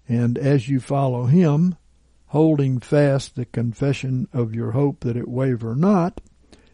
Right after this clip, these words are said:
you will see the salvation that God has promised to you.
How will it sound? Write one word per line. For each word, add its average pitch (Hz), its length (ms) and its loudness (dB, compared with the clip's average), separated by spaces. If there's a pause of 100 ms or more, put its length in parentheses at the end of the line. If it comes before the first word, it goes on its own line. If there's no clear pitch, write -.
(100)
you 131 220 0
will 147 320 4
see 123 480 -2
the 139 220 -2
salvation 120 1120 -2 (260)
that 135 200 -2
God 117 340 -2
has 151 220 0
promised 131 580 -2
to 160 80 -2
you. 175 440 0